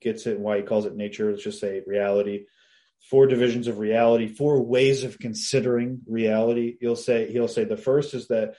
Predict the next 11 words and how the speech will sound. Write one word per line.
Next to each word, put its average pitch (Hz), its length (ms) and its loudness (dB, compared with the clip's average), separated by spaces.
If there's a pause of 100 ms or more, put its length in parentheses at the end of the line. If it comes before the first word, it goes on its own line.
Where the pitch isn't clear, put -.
(140)
is 113 240 -6
that 139 320 4
which 135 340 4
is 120 500 -2
the, 107 720 -2
uh, 117 40 -2
uncaused 139 680 -2 (240)
and 113 260 -6
causes 107 800 -4
or 101 80 -10
creates. - 640 -10